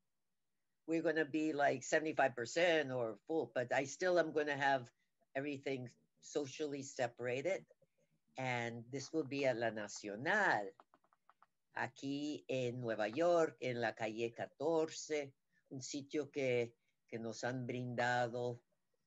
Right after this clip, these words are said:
pues, ayuda a Danizarte para presentar este festival.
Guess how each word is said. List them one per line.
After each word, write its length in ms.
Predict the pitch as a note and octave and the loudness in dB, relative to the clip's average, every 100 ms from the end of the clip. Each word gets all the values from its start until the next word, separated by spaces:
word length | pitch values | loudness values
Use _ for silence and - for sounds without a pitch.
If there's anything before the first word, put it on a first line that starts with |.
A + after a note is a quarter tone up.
| _ _ _ - | _ _ _ -6
pues, 360 | B2 C3+ - - | -2 -2 -4 -4
ayuda 640 | A2+ C3 E3 D3+ B2 A2 - | 0 4 4 4 2 2 -2
a 100 | D#3+ | 0
Danizarte 720 | C#3 C3 B2+ - B2 C3 C#3+ | 2 2 2 4 6 6 2
para 280 | - B2+ A#2+ | 2 4 2
presentar 540 | A#2+ A#2 A#2 A2 B2 B2 | 0 -4 -4 0 0 0
este 260 | A#2+ C3 | -2 -6
festival. 640 | B2+ A2 - G#2 F#2+ E2 | -4 -6 -6 -8 -4 -4